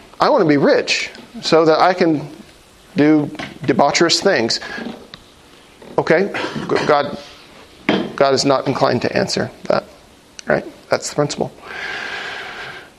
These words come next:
So let's take it back to Paul. All right, let's think about Paul, what Paul's doing here. Paul is obeying the commandment. Where does this come from in Paul? This seems to be coming from a right heart. All right,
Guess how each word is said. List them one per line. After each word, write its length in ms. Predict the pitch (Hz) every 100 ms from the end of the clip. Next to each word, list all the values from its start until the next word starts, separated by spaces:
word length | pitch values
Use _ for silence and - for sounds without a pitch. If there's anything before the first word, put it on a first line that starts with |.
| -
So 260 | - 226 196
let's 240 | 208 202
take 140 | 262
it 80 | 240
back 140 | 220 202
to 60 |
Paul. 400 | 190 254 123 - 143 - - - - - - - - - -
All 60 | 147
right, 200 | 156 202 - - -
let's 140 | 180 -
think 140 | 349
about 240 | 254 180 -
Paul, 240 | 233 156
what 140 | 151
Paul's 360 | - 247 220 165
doing 280 | 156 214 127
here. 360 | 131 113 104 143 -
Paul 420 | 240 277 180 185
is 140 | 175
obeying 360 | 170 156 170 175
the 60 | 160
commandment. 520 | 165 151 143 123 - - -
Where 200 | 160 247
does 120 | 254
this 160 | 233 -
come 300 | - 208 208
from 280 | 160 123
in 120 | 123 113
Paul? 440 | - - - - - - - - -
This 340 | - 160 - - - -
seems 240 | 151 151
to 60 | 151
be 80 |
coming 240 | 156 160 151
from 140 | 156
a 60 | 147
right 240 | 139 143
heart. 360 | 139 127 110 - - - - - -
All 80 | 123
right, 220 | 143 143